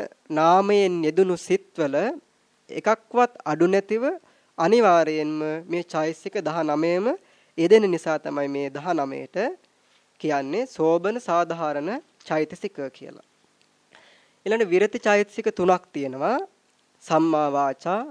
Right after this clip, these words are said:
සම්මා කම්මන්ත, සම්මා ආජීව කියලා විරති චෛතසික තුනක් තියෙනවා. ඊළඟට දැන් විරතේ කියලා කියන්නේ,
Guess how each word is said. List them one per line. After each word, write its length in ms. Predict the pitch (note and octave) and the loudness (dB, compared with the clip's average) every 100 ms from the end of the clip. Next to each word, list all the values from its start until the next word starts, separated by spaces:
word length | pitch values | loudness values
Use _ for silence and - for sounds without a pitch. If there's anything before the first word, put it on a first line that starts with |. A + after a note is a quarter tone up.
| B3 _ | -16 _
සම්මා 560 | - E3 D#3 D#3 D3 | -10 0 2 2 0
කම්මන්ත, 580 | C#3+ C#3 C#3 C#3 C#3 C#3 F#3+ C#4 _ _ _ | -2 -8 -6 -6 -8 -6 -6 -8 _ _ _
සම්මා 460 | - D#3+ E3+ E3+ E3 - | -2 0 2 0 0 -2
ආජීව 480 | D#3 E3+ D#3 D3 C3 | -4 -4 -6 -10 -10
කියලා 380 | - C#3 C#3+ A#3+ C4+ _ | -16 -12 -10 -10 -14 _
විරති 320 | - D#3+ E3+ F3+ | -6 -6 -6 -8
චෛතසික 440 | D3 C#3+ - D#3 | -6 -6 -10 -14
තුනක් 320 | C3+ D#3 C3 - | -10 -8 -8 -10
තියෙනවා. 460 | - - - C4 _ _ _ _ _ _ _ _ _ _ _ _ _ - F#3+ | -20 -20 -20 _ _ _ _ _ _ _ _ _ _ _ _ _ _ -10 -2
ඊළඟට 380 | G#3 G#3+ G#3+ G#3+ G#3 G3 | 0 0 -2 -2 -2 -4
දැන් 240 | E3 D3 | -6 -4
විරතේ 420 | C#3+ F3 G3 G#3+ G#3+ | 0 0 2 2 2
කියලා 260 | A3 A3 | 0 -4
කියන්නේ, 440 | G#3+ A3+ A3+ A3 | -2 -4 -4 -8